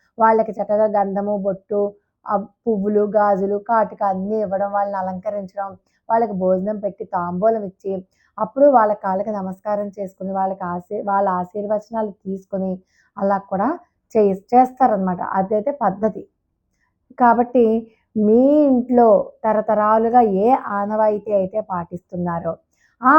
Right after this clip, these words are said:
ఆనవాయితీ ప్రకారం చేసుకోండి. మీ ఇంట్లో ప్రతి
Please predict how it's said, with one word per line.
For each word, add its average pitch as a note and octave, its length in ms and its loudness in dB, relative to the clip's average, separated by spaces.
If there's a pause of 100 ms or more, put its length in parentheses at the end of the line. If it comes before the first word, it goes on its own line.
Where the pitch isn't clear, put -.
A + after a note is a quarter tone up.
(140)
ఆనవాయితీ C4 400 0
ప్రకారం B3 440 -4 (100)
చేసుకోండి. F#3 460 -8 (400)
మీ C4 120 2
ఇంట్లో C4 400 2
ప్రతి A#3+ 400 0